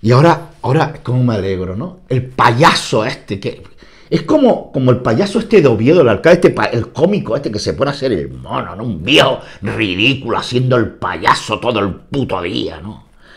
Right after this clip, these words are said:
Qué asco, y la gente le vota, la gente le encanta votar a cómicos de mierda, igual que le votaban al Ibar-, al, a, a, a Ibarra, ¿no era? Eh, al, al, al de las anchoas en Cantabria.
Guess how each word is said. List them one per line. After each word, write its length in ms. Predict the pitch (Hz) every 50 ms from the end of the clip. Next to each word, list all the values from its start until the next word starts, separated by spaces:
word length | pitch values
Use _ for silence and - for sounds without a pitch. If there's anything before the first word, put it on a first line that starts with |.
| - - - - - - -
Qué 120 | - -
asco, 400 | - - - - - - - 123
y 80 | 113 107
la 60 | 104
gente 260 | 92 127 131 127 156
le 100 | 139 104
vota, 340 | 95 87 87 87 87 - 101 101
la 60 | -
gente 260 | - 131 123 127 139
le 60 | 127 110
encanta 500 | 98 98 - 123 131 117 113 113 120 104
votar 400 | 92 90 90 - 123 117 113 - - - - - -
a 200 | - 107 95 -
cómicos 480 | - 117 120 120 120 104 - - 90 95
de 80 | 120
mierda, 360 | 113 120 147 156 139 113 120 120
igual 220 | 113 131 139 131
que 80 | 139 139
le 60 | 127
votaban 420 | 123 127 - - 127 135 135 127
al 80 | 113 104
Ibar-, 360 | 98 98 107 120 131 127 127
al, 260 | - 110 107 104 98 - - - - - - _
a, 140 | - - 107
a, 460 | 104 - - - 104 92 - - 85
a 40 | 92
Ibarra, 440 | 87 87 92 165 214 247 190 143 123
¿no 120 | 120 143
era? 200 | 208 240 196 127
Eh, 280 | 113 98 90 87 82 - - - _ - - - _ - - _ - -
al, 240 | 104 98 90 - -
al, 360 | - 110 104 98 95 - - -
al 160 | - 110 101
de 80 | 104 104
las 120 | 92 -
anchoas 680 | 113 101 92 - - - 214 220 196 160 131 117 117
en 100 | 113 113
Cantabria. 800 | 113 - 123 120 104 - 220 214 254 240 175 135 107 95 87 -